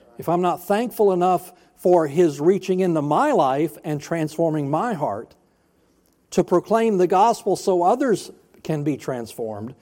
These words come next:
I'm not in step with God. We may be involved, and we must be involved, rather, in, in something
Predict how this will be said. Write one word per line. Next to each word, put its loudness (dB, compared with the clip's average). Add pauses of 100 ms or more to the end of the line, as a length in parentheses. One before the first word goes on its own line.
(400)
I'm -2
not 4
in -2
step -4
with -6
God. -10 (1600)
We 4
may 4
be 4
involved, 4
and 0
we -2
must 4
be 2
involved, 2
rather, 0
in, -2
in -2
something 0